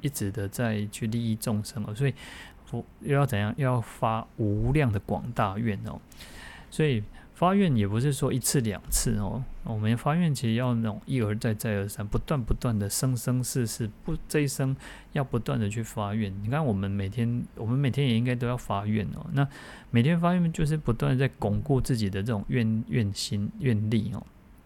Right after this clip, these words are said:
因为其实我们众生很容易退心哦，很容易退。你看我们刚刚讲说啊，我们帮助他，帮可能去，然后我们要，我们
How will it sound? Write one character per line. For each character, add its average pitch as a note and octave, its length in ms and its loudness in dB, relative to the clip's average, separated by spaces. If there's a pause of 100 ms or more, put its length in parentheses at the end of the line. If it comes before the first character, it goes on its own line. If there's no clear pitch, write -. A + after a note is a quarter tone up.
(520)
因 E3+ 80 8
为 F3+ 80 8
其 D#3 140 4
实 C3+ 80 6
我 G#2 60 6
们 G#2 120 0
众 C#3 200 4
生 B2 240 4 (380)
很 G#2 280 6
容 G#2 220 4
易 C#3+ 260 2
退 A#2 280 12
心 G#2 400 0
哦， G2 160 -2 (100)
很 A2 180 2
容 A2+ 180 6
易 C#3+ 120 4 (120)
退。 A#2+ 360 6 (420)
你 A#2+ 80 4
看 D#3 160 6
我 D3 60 2
们 G#2 140 2
刚 A#2 100 2
刚 C3 120 2
讲 G2+ 200 2
说 A2+ 120 2
啊， A#2+ 180 0
我 B2 100 2
们 G#2 260 0
帮 A#2+ 200 4
助 B2 160 2
他， A2 500 2
帮 A2+ 200 2
可 G#2+ 100 -2
能 G2+ 220 0
去， B2+ 320 -2 (100)
然 - 80 -6
后 A2 100 0
我 G#2+ 240 0
们 A2 160 -2
要， C3+ 180 -2
我 A#2+ 100 -4
们 A2 240 0